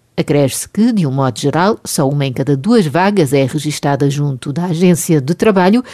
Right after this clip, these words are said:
de modo que a carência, na opinião dos pesquisadores, é superior.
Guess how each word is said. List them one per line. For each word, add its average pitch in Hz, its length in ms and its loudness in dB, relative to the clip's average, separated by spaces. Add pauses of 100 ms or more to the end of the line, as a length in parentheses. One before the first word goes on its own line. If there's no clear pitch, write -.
(260)
de 233 140 0
modo 240 240 2
que 240 120 -2
a - 20 -2
carência, 226 480 2
na 165 100 2
opinião 135 320 -2
dos 123 160 -6
pesquisadores, 160 800 0 (260)
é 135 200 -2
superior. 175 640 0